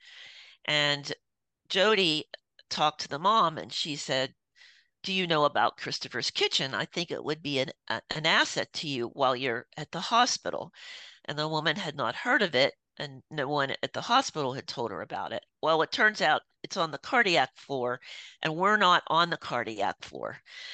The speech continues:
So she didn't have access to that food. But Jody called Joni and told her about it. And so Joni went <laughs> to the office,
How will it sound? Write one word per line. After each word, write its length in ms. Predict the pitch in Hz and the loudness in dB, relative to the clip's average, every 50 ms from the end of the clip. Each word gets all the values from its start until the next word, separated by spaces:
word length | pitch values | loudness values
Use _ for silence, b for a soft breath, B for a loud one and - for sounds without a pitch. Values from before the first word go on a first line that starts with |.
| B B B B B B | B B B B B B
So 420 | - - 190 160 156 143 139 131 - - _ _ - | -4 0 4 4 6 6 6 4 2 -2 _ _ -6
she 160 | - - 165 | -6 -4 -2
didn't 220 | 156 165 151 156 | -2 -2 -2 -2
have 360 | 175 170 165 143 139 135 139 - _ _ _ _ - | -4 0 2 2 2 2 0 -4 _ _ _ _ 2
access 480 | 165 165 180 - - - - - - - | 2 2 2 0 -2 -6 -6 -6 -6 -8
to 100 | - 147 127 | -8 -4 -2
that 200 | 123 92 - - | 0 0 -2 -4
food. 460 | - - 208 196 170 - - - - B B B B B B B B B B _ | -4 0 2 2 2 0 -2 -6 -12 B B B B B B B B B B _
But 220 | - 160 - _ - | 0 0 0 _ -2
Jody 420 | 160 185 170 180 185 170 233 220 - | 0 4 4 4 4 2 0 -4 -4
called 420 | - - 196 143 127 123 143 156 | -4 -2 0 0 0 0 -4 -4
Joni 540 | - 214 196 214 220 202 160 107 92 104 - _ | 0 0 2 2 2 0 -2 -4 -6 -8 -12 _
and 140 | - 160 - | -10 -10 -8
told 300 | - - 185 156 160 160 | -6 -2 -2 0 0 0
her 160 | 170 143 123 117 | 0 -2 -2 0
about 300 | 120 127 123 107 104 120 | 0 0 0 0 0 0
it. 120 | 117 - _ _ _ - - | -2 -4 _ _ _ -8 -4
And 380 | 135 135 127 127 123 131 135 - _ - | -2 0 0 -2 -4 -6 -10 -14 _ -10
so 300 | - - 156 135 135 131 | -6 -2 -2 -2 -2 -2
Joni 640 | 131 - - 175 180 190 190 180 151 135 139 139 - B B B B B B B B B B B B B _ _ _ - | -4 -4 0 2 2 2 2 0 -2 -4 -4 -6 -8 B B B B B B B B B B B B B _ _ _ -8
went 340 | 143 170 165 165 175 - - | -4 -2 0 0 -2 -4 -8
<laughs> 360 | - - - - - - - | -10 -8 -8 -10 -12 -12 -8
to 360 | - - - 185 196 185 170 | -6 -2 0 2 2 0 0
the 160 | 160 160 151 | 0 4 6
office, 560 | 143 131 127 120 - - - - - - - | 6 6 6 4 2 -2 -10 -8 -8 -10 -10